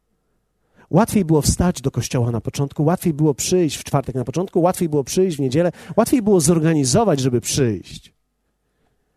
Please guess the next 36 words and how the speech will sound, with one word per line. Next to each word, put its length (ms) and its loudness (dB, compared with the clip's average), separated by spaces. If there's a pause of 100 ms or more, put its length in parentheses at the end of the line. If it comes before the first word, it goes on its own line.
(340)
Łatwiej 320 2
było 220 4
służyć, 440 -2
łatwiej 280 0
było 140 2
coś 200 0
zrobić, 380 -2
łatwiej 300 0
było 200 2
czytać, 420 -2
łatwiej 300 2
było, 120 0 (120)
wszystko 300 0
było 220 4
łatwiej". 540 2 (1160)
Wierzcie 340 2
mi, 200 2 (180)
na 120 2
każdym 500 2
morzu 360 4
jest 220 2
zawsze 380 2
fala, 500 2 (220)
gdzie 160 0
jest 200 4
łatwiej. 440 0 (180)
Jak 120 2
ktoś 180 2
z 40 -2
was 180 2
kiedyś 280 0
pływał, 420 4
to 120 4
wie 200 4
o 60 4
tym, 180 -2